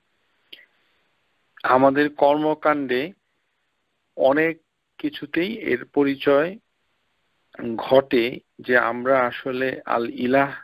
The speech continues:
হিসাবে কাকে মেনে নিচ্ছি, যদিও আমরা মুখে বলছি না। ইলাহ একটি শব্দ, আল্লাহ সুবহানাহু ওয়া তাআলা ইয়াকুল,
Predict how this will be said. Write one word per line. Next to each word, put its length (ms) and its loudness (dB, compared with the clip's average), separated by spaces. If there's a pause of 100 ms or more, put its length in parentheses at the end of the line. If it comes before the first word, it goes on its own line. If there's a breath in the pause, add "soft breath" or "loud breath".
(1160)
হিসাবে 480 2
কাকে 440 0
মেনে 340 0
নিচ্ছি, 580 -8 (520)
যদিও 500 4
আমরা 460 -2
মুখে 440 -2
বলছি 520 -2
না। 220 -8 (2750)
ইলাহ 580 2 (1600)
একটি 280 -6
শব্দ, 380 -4
আল্লাহ 380 0
সুবহানাহু 680 -4
ওয়া 120 -4
তাআলা 500 2
ইয়াকুল, 640 -2